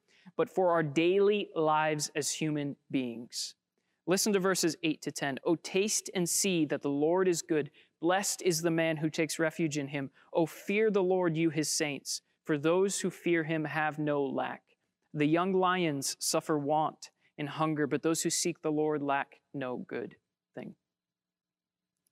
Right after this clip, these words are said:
Worrying about money is probably as old as humanity itself.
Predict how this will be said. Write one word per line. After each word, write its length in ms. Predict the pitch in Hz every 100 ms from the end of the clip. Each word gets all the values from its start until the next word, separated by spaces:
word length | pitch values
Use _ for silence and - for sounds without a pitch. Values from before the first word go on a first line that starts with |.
| _ _ _
Worrying 380 | - 156 185 180
about 260 | 165 160 151
money 280 | 147 151 143
is 260 | 135 -
probably 440 | - 160 156 151 147
as 120 | 139
old 200 | 139 139
as 120 | 131
humanity 560 | - 139 131 131 127 127
itself. 400 | - 135 -